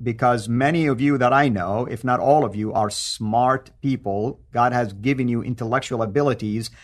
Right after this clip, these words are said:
to analyze things. What these Western scholars are doing exactly what you are experiencing in your own collective cultures. You're being told how to think and what to say,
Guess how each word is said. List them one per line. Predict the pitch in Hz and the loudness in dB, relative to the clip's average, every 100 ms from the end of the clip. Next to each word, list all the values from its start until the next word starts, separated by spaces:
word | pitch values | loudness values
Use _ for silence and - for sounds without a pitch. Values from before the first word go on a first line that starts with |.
| - - _ | -20 -20 _
to | - 156 | 0 2
analyze | 156 196 214 175 131 127 - | 4 4 4 6 4 4 -2
things. | 117 120 160 165 - - | -2 -2 -2 -4 -12 -4
What | 139 131 | -2 0
these | 147 226 - | 0 0 0
Western | 190 233 220 202 | 0 0 0 -2
scholars | - 196 180 185 160 | 2 2 4 2 2
are | 156 | 2
doing | 175 208 | 4 2
exactly | 202 156 151 151 226 254 262 214 240 254 240 | 0 -2 -2 4 4 4 0 -2 0 0 2
what | 175 175 - | 2 2 2
you | 170 196 214 | 0 2 2
are | - 185 185 | 4 4 4
experiencing | - 147 - 175 175 175 165 175 170 160 | 2 -4 0 0 2 0 0 0 0 0
in | 147 143 | 0 2
your | 143 | 4
own | 156 170 | 2 0
collective | 151 156 156 147 - | 0 0 0 -4 0
cultures. | 151 127 123 104 | 0 2 -2 -2
You're | 127 131 | 2 2
being | 113 196 202 202 | 2 2 2 0
told | - - 190 147 98 101 | 0 4 6 4 0 -2
how | 113 117 | -2 -2
to | 120 | -2
think | - 175 214 214 - _ _ | 0 0 0 -6 -20 _ _
and | 110 113 | -6 -2
what | 131 | -2
to | 127 | -2
say, | - 127 107 101 | -2 0 0 -4